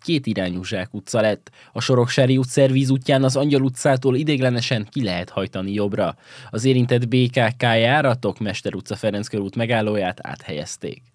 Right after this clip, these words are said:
Nem működnek a jelzőlámpák ma kilenc órától tizennégy óráig a Krisztina körút, Hegyalja út csomópontban karbantartás miatt, a forgalmat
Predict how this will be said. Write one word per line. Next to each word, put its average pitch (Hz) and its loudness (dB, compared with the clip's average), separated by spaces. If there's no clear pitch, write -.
Nem 120 2
működnek 131 4
a 131 6
jelzőlámpák 135 4
ma 139 0
kilenc 131 0
órától 127 2
tizennégy 104 -2
óráig 110 2
a 113 0
Krisztina 117 -2
körút, 123 0
Hegyalja 95 0
út 69 -10
csomópontban 101 -4
karbantartás 110 0
miatt, 113 0
a - -4
forgalmat 123 0